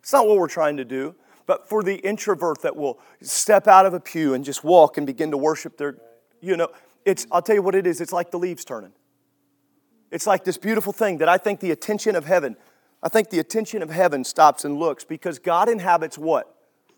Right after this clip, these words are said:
The praises of His people. The praises of His people. That, that scripture,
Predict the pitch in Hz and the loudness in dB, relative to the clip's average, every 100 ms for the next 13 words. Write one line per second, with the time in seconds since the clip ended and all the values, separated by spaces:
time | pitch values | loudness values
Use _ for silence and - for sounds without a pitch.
0 | _ _ _ - - - - _ _ - | _ _ _ -20 -20 -20 -20 _ _ -10
1 | 143 - 220 254 277 175 165 147 151 147 | -10 -4 4 4 4 -2 -4 -4 -6 -6
2 | 139 - 185 - - - _ _ _ _ | -10 -14 -18 -16 -20 -20 _ _ _ _
3 | _ _ _ _ - 160 - 240 262 262 | _ _ _ _ -4 -4 2 4 4 4
4 | 185 170 160 165 156 - 185 - 117 135 | -2 -4 -4 -4 -6 -10 -12 -12 -4 -2
5 | - - _ 180 220 - - 214 - 180 | -2 -4 _ -2 -2 -4 -2 -2 0 -4